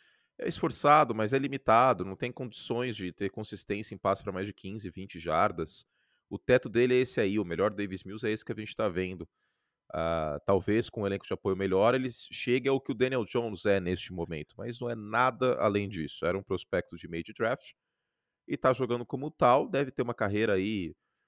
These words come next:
bastante lucrativa pra ir, pelo menos isso, né? Como reserva na N F L, como reserva eu acho ótimo, mas como titular ele nunca vai, vai levar o time a voos mais altos, a não ser que aconteça um, um milagre à la Geno Smith, né? Que é um a cada dez anos.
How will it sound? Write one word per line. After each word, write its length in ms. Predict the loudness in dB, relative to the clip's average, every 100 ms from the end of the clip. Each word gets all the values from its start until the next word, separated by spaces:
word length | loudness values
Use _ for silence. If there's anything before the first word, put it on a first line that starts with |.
| _
bastante 320 | -6 -6 -6 -8
lucrativa 720 | -6 -4 -6 -6 -6 -6 -10 _
pra 200 | -4 -2
ir, 240 | -2 -4 -8 -4
pelo 120 | -2
menos 240 | -2 -2
isso, 240 | -4 -6 -8
né? 120 | -8 _ _ _ _ _ _
Como 300 | -6 -2 0
reserva 480 | 2 2 2 0 -2
na 60 |
N 100 | -4
F 160 | -4 -4
L, 80 | -6
como 160 | -4
reserva 540 | 0 2 2 2 0 -4
eu 140 | -2
acho 180 | -2 0
ótimo, 440 | 2 2 0 -14 -12
mas 160 | -12
como 160 | -12 -14
titular 400 | -12 -6 -4 -4
ele 160 | -4 -6
nunca 320 | -10 -6 -4
vai, 380 | 0 0 0 -6 -6
vai 100 | -4
levar 280 | -2 -2
o 80 | -4
time 260 | -4 -10 -8
a 60 |
voos 260 | -6 -4 -4
mais 260 | -4 -4 -2
altos, 360 | -2 -2 -10 _ _ _ _
a 60 | -10
não 80 | -6
ser 140 | -6
que 40 | -6
aconteça 500 | -8 -6 -6 -4 -4
um, 460 | -6 -10 -16 -18 -14
um 100 | -4
milagre 800 | 0 4 6 4 2 -4 -6 -12 _ _ _
à 120 | 0
la 200 | 2 2
Geno 200 | 0 -6
Smith, 320 | -10 -10 -12 -12 _ _ -12
né? 120 | -12
Que 140 | -4 0
é 60 |
um 180 | 0 -2
a 60 | 0
cada 180 | 0
dez 320 | 0 -2 -2 -6
anos. 400 | -10 -12 -20